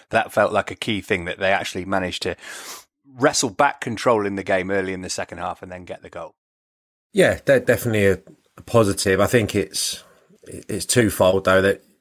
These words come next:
Speaker 2: you're, you're playing against a side who, uh, are lacking in conviction totally in front of goal.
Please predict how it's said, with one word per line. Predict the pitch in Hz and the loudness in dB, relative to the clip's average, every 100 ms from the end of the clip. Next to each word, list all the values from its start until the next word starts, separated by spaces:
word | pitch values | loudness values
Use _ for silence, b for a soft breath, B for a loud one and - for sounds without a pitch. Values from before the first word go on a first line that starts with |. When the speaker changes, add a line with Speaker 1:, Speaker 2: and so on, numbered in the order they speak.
| _ _ | _ _
Speaker 2:
you're, | - - 90 - - | -20 -12 -10 -8 -8
you're | 90 | 0
playing | 107 95 | 2 2
against | 92 95 - | 2 0 -2
a | |
side | - 101 92 92 | 0 4 6 4
who, | 85 95 90 90 85 b b b b b b _ _ _ - | 4 2 2 0 -2 b b b b b b _ _ _ -4
uh, | 95 90 | -2 0
are | |
lacking | 98 87 - 95 92 85 - 113 - _ _ _ - | 2 0 -2 -4 -4 -8 -14 -18 -20 _ _ _ -6
in | 98 | -4
conviction | 92 95 95 - - 95 | -2 0 0 -2 -2 -4
totally | 85 - 95 87 98 90 | -2 0 0 0 -2 0
in | 87 | -2
front | 85 92 | 0 0
of | 87 | 0
goal. | 87 92 87 78 | 2 4 4 0